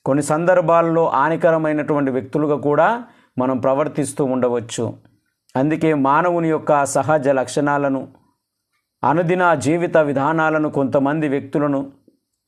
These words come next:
కొన్ని సందర్భాలను మనం గమనించినప్పుడు మానవ స్వభావం ఏంటంటే, మనకు నచ్చినటువంటి వ్యక్తి, మనం ఇష్టపడినటువంటి వ్యక్తి, అతడు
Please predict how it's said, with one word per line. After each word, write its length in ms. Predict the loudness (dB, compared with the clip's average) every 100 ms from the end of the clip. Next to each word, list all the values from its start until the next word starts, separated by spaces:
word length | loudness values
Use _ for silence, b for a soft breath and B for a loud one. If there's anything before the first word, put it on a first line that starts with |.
| _ -6
కొన్ని 240 | -2 0 0
సందర్భాలను 1040 | 0 0 0 2 2 2 0 -2 -8 b b b -2
మనం 340 | 0 0 0
గమనించినప్పుడు 1080 | 0 0 -2 -4 -2 -2 0 0 0 -2 -6 -14 b b b b -2
మానవ 420 | 2 4 4 2
స్వభావం 680 | 2 2 2 4 4 2 0
ఏంటంటే, 840 | 0 0 0 -2 2 2 2 -4 -14 b b -2
మనకు 280 | 2 2 2
నచ్చినటువంటి 760 | 0 0 2 0 2 0 0
వ్యక్తి, 580 | 0 0 0 0 0 -6 _ _ _ _ _ _ _ _ _
మనం 220 | -2 0 0
ఇష్టపడినటువంటి 880 | 0 0 2 2 2 0 -2 -2 -2
వ్యక్తి, 600 | -2 -2 -2 -2 -4 -16 _ _ _ _ -4
అతడు 460 | 0 2 0 0